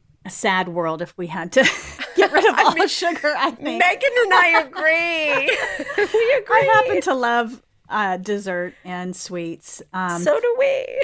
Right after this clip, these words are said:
Speaker 2: <laughs>
Speaker 1: I think, I think what has happened, though, over time is that we have a lot of su-,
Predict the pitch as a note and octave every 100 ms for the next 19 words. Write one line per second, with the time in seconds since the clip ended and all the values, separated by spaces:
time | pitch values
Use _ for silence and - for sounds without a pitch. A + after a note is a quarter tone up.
0 | - A#4+ C#4 D#4+ - - C#4+ C#4+ E4 D#4
1 | C4 A3+ G#3+ - - F#3 - A#3 A#3+ A#3
2 | A#3+ A#3+ A#3 A#3 A#3 G3+ G3 G3 - F3
3 | E3 E3+ F3 F3+ - - F3+ F3 - F3+
4 | - F#3 F#3 F3 D#3 D3+ E3 F#3+ - G3+